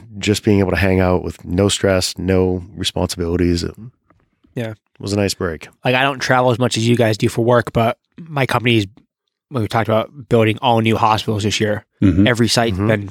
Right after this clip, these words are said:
Speaker 2: reconstructed. So this year went by with a flash. Like, I don't re-, I,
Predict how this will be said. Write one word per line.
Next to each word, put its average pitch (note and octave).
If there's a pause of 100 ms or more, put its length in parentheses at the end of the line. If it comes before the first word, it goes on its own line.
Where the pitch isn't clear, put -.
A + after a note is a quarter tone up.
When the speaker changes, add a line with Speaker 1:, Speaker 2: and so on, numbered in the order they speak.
Speaker 2:
reconstructed. A#2
So A2+ (560)
this C3
year C3 (100)
went A#2+
by G#2+ (840)
with B2+
a G2
flash. G#2
Like, B2+
I C3+
don't D3
re-, C#3+
I, C3+